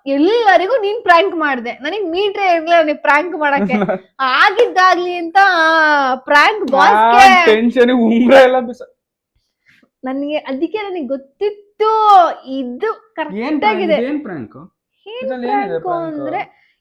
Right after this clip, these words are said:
Speaker 1: ಇವಾಗ ನಾನ್ ನಿನಗ್ ಕ್ವಶನ್ಸ್ ಕೇಳಿದ್ನಲ್ಲ, ನಿಂಗ್ ಇರಿಟೇಟ್ ಆಯ್ತಾ, ಹ್ಯಾಪಿ ಆಯ್ತಾ?
Speaker 2: ಇರಿಟೇಟ್ ಅಲ್ಲ.
Speaker 1: ಹ್ಮ್?
Speaker 2: ಹೇಳಿಲ್ವಾ ಗ್ಲಾಸ್ ತಗೊಂಡ್ ಹಾಕ್ಬಿಡೋಣ ಅನ್ಸಿತ್ತು.
Speaker 1: ಅದೇ ಪ್ರ್ಯಾಂಕ್ ಅಂದ್ರೆ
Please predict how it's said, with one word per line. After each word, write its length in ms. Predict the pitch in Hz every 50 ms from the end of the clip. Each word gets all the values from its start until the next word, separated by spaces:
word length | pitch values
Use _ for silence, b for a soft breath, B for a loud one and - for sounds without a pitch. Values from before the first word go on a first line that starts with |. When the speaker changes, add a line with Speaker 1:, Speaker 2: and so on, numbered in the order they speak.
| -
Speaker 1:
ಇವಾಗ 360 | 320 359 381 415 415 392 359 311 311 349 403
ನಾನ್ 240 | 403 381 370 359 349
ನಿನಗ್ 240 | 359 339 381 370
ಕ್ವಶನ್ಸ್ 360 | 370 320 339 - 392 427 - _
ಕೇಳಿದ್ನಲ್ಲ, 500 | - 339 311 294 254 247 240 220 220 247 285 302 285 233 - _ 240
ನಿಂಗ್ 220 | 302 359 359 320
ಇರಿಟೇಟ್ 380 | 339 330 370 349 403 403 359 370
ಆಯ್ತಾ, 280 | 339 339 339 508 539 523 -
ಹ್ಯಾಪಿ 280 | 403 392 392 - 277
ಆಯ್ತಾ? 480 | 240 220 220 214 - 277 311 _ _ _ _ _ _ _ _ _ _ _ _ _ _ _ _ _ _ _ _ _ -
Speaker 2:
ಇರಿಟೇಟ್ 500 | 131 135 143 165 180 180 185 190 185 185
ಅಲ್ಲ. 500 | 175 160 160 160 160 170 156 135 117 95 -
Speaker 1:
ಹ್ಮ್? 400 | - _ _ _ - 285 311 392 _ _ _ _ _ _ _ _ _ _ _ _ _ _ _ _ _ _ _ _ _ _ _ _ _ _ _ _ _ _ _ _ _ _ _ _ _ _ _ _ _ _ _ -
Speaker 2:
ಹೇಳಿಲ್ವಾ 580 | 147 139 131 147 165 180 165 202 202 202 202 175
ಗ್ಲಾಸ್ 360 | 170 160 151 151 160 175 -
ತಗೊಂಡ್ 200 | 202 180 180 175
ಹಾಕ್ಬಿಡೋಣ 480 | 156 156 151 156 160 160 160 160 160 156
ಅನ್ಸಿತ್ತು. 560 | 156 151 151 151 147 135 - - 135 127 117
Speaker 1:
ಅದೇ 360 | 214 208 214 202 214 294 392
ಪ್ರ್ಯಾಂಕ್ 480 | 359 _ - 240 214 202 190 196 202 _ _
ಅಂದ್ರೆ 840 | 220 226 226 226 220 208 202 196 196 196 196 208 226 262 320 359